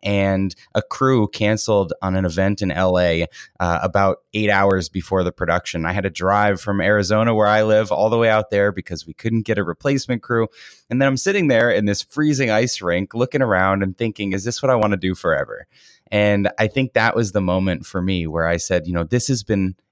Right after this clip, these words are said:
an incredible education. I've learned so much. I've met great people. I've built something of value. I've made good money, but I don't see myself doing it long term." And at that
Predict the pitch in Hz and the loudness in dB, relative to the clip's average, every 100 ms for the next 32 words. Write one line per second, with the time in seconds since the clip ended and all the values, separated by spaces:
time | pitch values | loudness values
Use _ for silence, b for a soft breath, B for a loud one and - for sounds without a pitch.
0 | - 98 98 - 117 110 120 123 113 107 | -6 -2 -2 -2 0 2 2 2 2 0
1 | - 95 92 95 104 120 _ b b b | -4 -2 -2 -2 -4 -6 _ b b b
2 | _ 92 90 87 87 104 107 98 - 104 | _ -2 0 0 -2 0 0 0 0 0
3 | 120 117 104 117 - - 82 87 - - | 2 2 0 0 -4 -4 -4 -6 -6 -2
4 | 110 127 - 117 117 110 123 127 92 - | 0 0 -2 -6 -2 0 0 -2 -8 -4
5 | 110 110 - 120 110 110 87 92 101 117 | -2 -2 0 -2 -2 -2 0 0 2 2
6 | 123 131 92 98 101 104 98 87 95 113 | 0 -2 -2 -2 -2 -2 -2 0 0 0
7 | 131 B B B - - - _ _ _ | -2 B B B -2 -2 -10 _ _ _
8 | 113 117 123 - - 120 113 101 110 98 | -2 2 0 0 -4 0 2 2 0 -2
9 | - 104 98 92 98 92 92 85 98 87 | 0 0 0 -2 -2 -2 -2 -4 -4 -2
10 | 85 95 117 113 - | -4 -2 0 0 -2